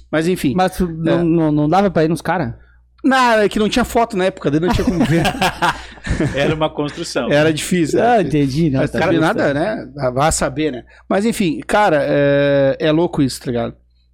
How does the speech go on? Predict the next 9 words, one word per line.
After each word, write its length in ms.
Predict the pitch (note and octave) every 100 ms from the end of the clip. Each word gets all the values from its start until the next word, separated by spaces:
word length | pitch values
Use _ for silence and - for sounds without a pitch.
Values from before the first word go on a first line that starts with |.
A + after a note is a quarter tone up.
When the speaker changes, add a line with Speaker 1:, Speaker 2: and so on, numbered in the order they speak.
| _ -
Speaker 1:
Eu, 840 | C#3 C#3 C#3 C#3 C#3 C3+ C3+ C3 -
eu 140 | D3+
falo 300 | - D#3+ F3+
muito 300 | D#3 E3+ -
pouco, 340 | - F3 E3 D#3
assim, 280 | - C#3+
da, 380 | C#3 B2+ B2+ A#2+ - _ _ - - _ _ _ _ _ _ _ _ _ _ -
da 280 | C3+ A#2+ C#3+
minha... 400 | C#3+ C#3+ C#3 C3